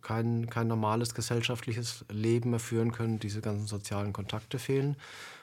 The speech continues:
Und natürlich auch die alten Menschen, ähm,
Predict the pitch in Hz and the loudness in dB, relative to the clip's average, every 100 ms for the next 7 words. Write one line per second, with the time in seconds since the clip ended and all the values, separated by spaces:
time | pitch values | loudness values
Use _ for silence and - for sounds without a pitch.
0 | - - 120 120 120 127 117 117 117 - | -8 2 4 4 4 0 0 -2 -2 -2
1 | - 113 117 120 123 120 131 127 - - | 0 0 2 4 4 4 2 0 -6 -18
2 | - - - - 123 110 107 107 107 | -16 -18 -20 -8 2 4 4 2 0